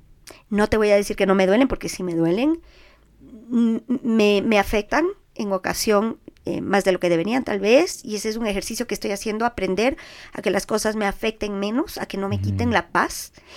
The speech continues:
Speaker 1: eh, y ese es un reto personal que tengo, eh, porque, porque no te voy a mentir, claro que cuando he sufrido un embate tremendo,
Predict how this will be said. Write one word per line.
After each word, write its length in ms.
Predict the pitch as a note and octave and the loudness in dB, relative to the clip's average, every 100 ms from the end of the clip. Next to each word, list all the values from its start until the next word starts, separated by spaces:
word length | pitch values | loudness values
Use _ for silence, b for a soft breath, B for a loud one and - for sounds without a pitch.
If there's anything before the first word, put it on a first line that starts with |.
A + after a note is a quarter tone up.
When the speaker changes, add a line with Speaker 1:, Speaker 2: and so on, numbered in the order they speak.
| B B | B B
Speaker 1:
eh, 240 | - E3+ - | -4 -4 -2
y 100 | G#3+ | -2
ese 140 | G3 G#3 | -2 -2
es 180 | G#3 G3+ | -4 -4
un 140 | G3+ | -8
reto 240 | F#3 A3 - | -4 -4 -4
personal 400 | G#3 - - G3+ | -4 -6 -6 -8
que 100 | - | -6
tengo, 340 | - G#3 - - - | -4 -4 -4 -6 -6
eh, 220 | G3 F3 E3+ | -2 0 0
porque, 440 | F#3 - F#3 - _ | -2 -2 -4 -4 _
porque 220 | - G3+ | -4 -2
no 120 | F#3 | -4
te 100 | F3+ | -4
voy 180 | G3+ G3+ | -8 -6
a 60 | F#3 | -6
mentir, 360 | F3+ - B3 | -8 -6 -6
claro 260 | - F#4+ G4 | -2 -2 0
que 120 | A3+ | -4
cuando 280 | - F#3 F3 | -4 -2 0
he 120 | F3 | -2
sufrido 360 | F#3+ - A3 G3+ | -4 -10 -8 -4
un 80 | G3 | -4
embate 320 | F3+ F#3 - | -4 -6 -6
tremendo, 480 | F3+ F#3 G3 G3+ | -6 -4 0 0